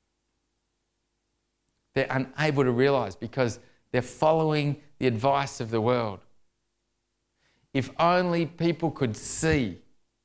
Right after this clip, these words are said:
that all that they're striving for will come to nothing if it's not based on God's word.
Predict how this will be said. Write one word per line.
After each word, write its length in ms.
that 320
all 320
that 180
they're 120
striving 760
for 380
will 120
come 300
to 120
nothing 540
if 120
it's 140
not 260
based 480
on 180
God's 340
word. 180